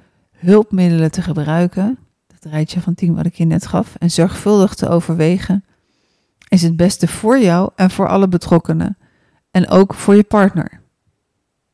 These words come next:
Al denkt hij misschien van niet, maar dat is echt wel zo. Het paradox van het kiezen: verlies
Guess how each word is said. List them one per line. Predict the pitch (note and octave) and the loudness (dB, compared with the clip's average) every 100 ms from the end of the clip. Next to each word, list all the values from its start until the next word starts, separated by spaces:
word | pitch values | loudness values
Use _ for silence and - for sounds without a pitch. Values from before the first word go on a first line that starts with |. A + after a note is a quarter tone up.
| _ _ _ - | _ _ _ -6
Al | F3 | 0
denkt | E3+ F3+ - | 2 2 2
hij | |
misschien | F#3+ G3 - F#3 | 2 2 2 2
van | - F#3+ | 4 4
niet, | D#3+ - | 2 -2
maar | - C3+ | -8 -2
dat | D#3+ E3+ | -2 -2
is | F3+ | -4
echt | - F3 - | -6 -8 -6
wel | F3 E3+ | -4 -4
zo. | - D3+ - _ _ _ _ _ _ _ _ _ _ _ _ _ _ _ | -6 -8 -10 _ _ _ _ _ _ _ _ _ _ _ _ _ _ _
Het | F#3+ | -2
paradox | F#3+ A3+ A3 C4 - | 2 4 4 4 2
van | - B3+ | 2 2
het | C4 | 2
kiezen: | - A3+ - F#3+ D#4 _ _ _ _ _ _ _ | 2 0 2 -2 -2 _ _ _ _ _ _ _
verlies | - G#3 G3 A3+ C4 - - - | -2 2 4 2 0 -4 -10 -14